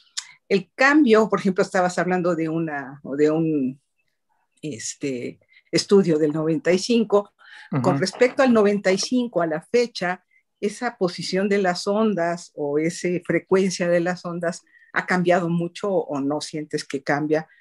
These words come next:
Speaker 1: por una situación de intervención realmente humana sobre, pues, todo el Amazonas?
Speaker 2: Deforestación, dices.
Speaker 1: Sí.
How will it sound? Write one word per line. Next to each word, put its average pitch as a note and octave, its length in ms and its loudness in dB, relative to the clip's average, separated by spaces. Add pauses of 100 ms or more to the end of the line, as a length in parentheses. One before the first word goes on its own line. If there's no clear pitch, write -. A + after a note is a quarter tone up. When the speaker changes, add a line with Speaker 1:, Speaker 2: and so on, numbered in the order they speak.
(300)
Speaker 1:
por D#3+ 240 2
una D#3+ 260 -2
situación D3+ 600 -4
de D#3 460 -2
intervención D3 680 -4
realmente C#3+ 540 -4
humana D3 600 -4
sobre, D3 500 0 (220)
pues, - 180 -8
todo D3+ 180 -2
el C3 100 -4
Amazonas? A#2+ 760 -10 (200)
Speaker 2:
Deforestación, D3+ 720 0
dices. - 380 -8 (600)
Speaker 1:
Sí. F#3 380 2